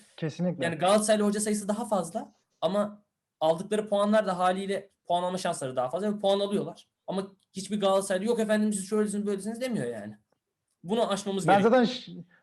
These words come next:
Speaker 1: ben zaten şey beklentim yok. Yani Başakşehir maçında Aykut Kocaman şey, beş on libero çıksın, yatsın falan demiyorum zaten. Hani sadece ligde bir
Speaker 2: Yani
Speaker 1: eşitlik
Speaker 2: taktik
Speaker 1: olması
Speaker 2: gereği
Speaker 1: adına
Speaker 2: çıkabilir.
Speaker 1: söylüyorum.
Speaker 2: <laughs> Taktik öyle
Speaker 1: Harbiden
Speaker 2: gereği
Speaker 1: çıkabilir bu arada. Harbiden çıkabilir bu arada.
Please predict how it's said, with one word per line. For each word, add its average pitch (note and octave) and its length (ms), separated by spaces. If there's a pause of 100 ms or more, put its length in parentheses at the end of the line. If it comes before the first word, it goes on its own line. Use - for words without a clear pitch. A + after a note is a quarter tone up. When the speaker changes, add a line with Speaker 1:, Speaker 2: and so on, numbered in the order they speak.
Speaker 1:
ben F#3 140
zaten A3+ 220
şey A#3 260
beklentim G#3+ 540
yok. C#3 180
Yani E3+ 180
Başakşehir F3+ 440
maçında F#3 640 (300)
Aykut D#3 380
Kocaman F3+ 440
şey, D#3 280
beş E3+ 180
on F3 140
libero F3 220
çıksın, D#3+ 400
yatsın D#3 320
falan A#3 300
demiyorum C3+ 440
zaten. B2 320
Hani D3 240 (200)
sadece F#3+ 400
ligde F#3+ 200
bir F#3+ 60
Speaker 2:
Yani F3+ 100
Speaker 1:
eşitlik F3+ 120
Speaker 2:
taktik G#3 200
Speaker 1:
olması F3 220
Speaker 2:
gereği - 120
Speaker 1:
adına C3 160
Speaker 2:
çıkabilir. A3 160
Speaker 1:
söylüyorum. - 260 (840)
Speaker 2:
<laughs> - 1000
Taktik G#3 300
öyle G#3 80
Speaker 1:
Harbiden F3+ 140
Speaker 2:
gereği F#3+ 180
Speaker 1:
çıkabilir F#3 420
bu F#3 80
arada. D3 320 (460)
Harbiden E3+ 400
çıkabilir D3 500
bu A#2+ 120
arada. A#2 260